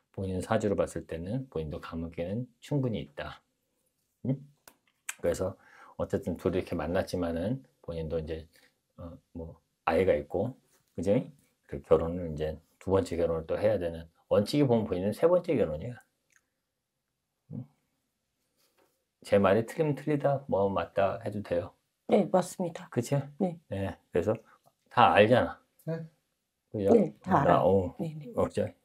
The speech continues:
Speaker 1: 그냥 실수한 거 아니에요, 잉?
Speaker 2: 네.
Speaker 1: 어차피 뭐 촬영이니까 한 번에 다 보니까. 그래서 점사가 그래, 어차피 보면 본인 세 번째 결혼이다. 그런데 이것이 마지막이길 바라는 마음도 내가 점을 보지만,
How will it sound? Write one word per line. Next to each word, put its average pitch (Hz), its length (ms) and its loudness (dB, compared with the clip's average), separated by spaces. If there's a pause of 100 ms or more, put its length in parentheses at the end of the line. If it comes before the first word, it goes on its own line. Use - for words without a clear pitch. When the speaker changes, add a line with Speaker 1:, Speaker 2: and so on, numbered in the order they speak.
(120)
Speaker 1:
그냥 90 140 -4
실수한 131 340 4
거 107 80 4
아니에요, 87 320 4
잉? 165 200 0 (120)
Speaker 2:
네. 180 360 0
Speaker 1:
어차피 - 380 -10 (1000)
뭐 - 220 -6
촬영이니까 143 520 6
한 120 80 2
번에 120 140 4
다 - 160 -4
보니까. - 460 -8 (480)
그래서 113 300 -4 (260)
점사가 101 360 0
그래, 98 140 -2
어차피 87 300 -6
보면 92 280 -6
본인 90 220 -6
세 120 140 2
번째 127 260 -2
결혼이다. 107 720 0 (300)
그런데 95 340 -4 (320)
이것이 110 540 0 (180)
마지막이길 98 800 2 (800)
바라는 107 400 4
마음도 107 600 -2 (520)
내가 92 200 -4 (120)
점을 98 220 4
보지만, 90 600 -2